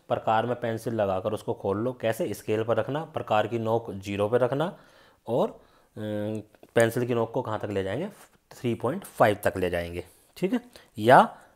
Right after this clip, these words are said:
एक तरीका और है कि थ्री पॉइंट फ़ाइव सेंटीमीटर की एक लाइन खींच लो। अब इस लाइन के बराबर आप प्रकार खोल लो, यानी प्रकार की नोक यहाँ रखो और पेंसिल की नोक यहाँ पर ले जाओ। अब कुछ बच्चे जो स्केल से नहीं नाप सकते हैं,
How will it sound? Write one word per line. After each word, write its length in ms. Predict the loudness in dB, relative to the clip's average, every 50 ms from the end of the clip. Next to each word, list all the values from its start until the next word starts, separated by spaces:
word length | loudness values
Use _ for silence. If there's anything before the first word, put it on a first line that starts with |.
| _ _ _ _ -6
एक 160 | -6 -4 0 2
तरीका 240 | 2 2 4 6
और 200 | 6 8 8 8
है 140 | 6 4 0 -6
कि 60 | -8
थ्री 240 | -8 -4 -2 -2 0
पॉइंट 280 | 2 2 2 2 2 -2
फ़ाइव 300 | 0 2 4 4 4 2
सेंटीमीटर 580 | 2 0 -2 0 0 -2 -2 0 2 0 0
की 140 | 2 0 -2
एक 100 | 0 0
लाइन 280 | -2 -2 -2 -2 -4 -2
खींच 280 | 0 0 0 0 0
लो। 240 | 0 -2 -2 -4 -8 -20 -20 -20 -20 -20 _ _ 4
अब 220 | 4 4 4 4 2
इस 200 | 2 2 4 4
लाइन 240 | 4 4 6 4 2
के 120 | 2 0
बराबर 400 | 2 4 4 4 4 4 4 2
आप 120 | 0 0 -2
प्रकार 480 | -4 -2 -2 -2 -2 -4 -6 -8 -12 -6
खोल 200 | -2 0 0 0
लो, 120 | 0 -4 -4
यानी 180 | -2 -4 -2
प्रकार 360 | -2 -2 0 4 6 4 4
की 100 | 4 2
नोक 200 | 0 0 0 0
यहाँ 220 | -2 -4 -2 2 2
रखो 360 | 2 4 2 0 0 -2 -8 -20 -20 -20 -20 -20 -20 _ 0
और 320 | 2 4 4 4 2 -2 -14 _ -2
पेंसिल 320 | 0 0 0 0 -2 -4 -2
की 60 | -2
नोक 220 | -2 -2 -4 -4
यहाँ 240 | -6 -2 0 0 0
पर 120 | 0 -2
ले 160 | -4 -4 -6 -6
जाओ। 180 | -8 -10 -12
अब 160 | -12 -12 -12
कुछ 200 | -8 -4 -4 -2
बच्चे 260 | -2 -2 -4 -4 -4 -4
जो 100 | -4 -4
स्केल 280 | -4 -2 -2 -2 -2
से 100 | 0 -2
नहीं 260 | -4 -2 -2 0 2
नाप 160 | 2 2 0 0
सकते 280 | -4 -8 -6 -6 -8
हैं, 240 | -8 -8 -8 -10